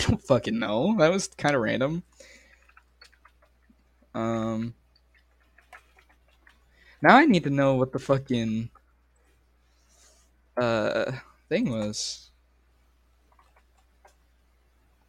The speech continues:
I think it's something chases. Wait, no, this is the original.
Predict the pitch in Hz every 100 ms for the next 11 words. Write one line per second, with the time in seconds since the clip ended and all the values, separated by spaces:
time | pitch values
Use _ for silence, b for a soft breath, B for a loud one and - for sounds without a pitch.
0 | _ _ _ b b b b b b b
1 | _ _ - 135 175 185 - - - _
2 | _ _ - - 165 165 180 143 - -
3 | 131 135 135 - 127 120 120 117 117 113
4 | - - - _ _ _ _ _ _ _
5 | _ _ _ _ _ _ _ _ _ -
6 | 107 110 123 131 160 135 113 107 - -
7 | 107 120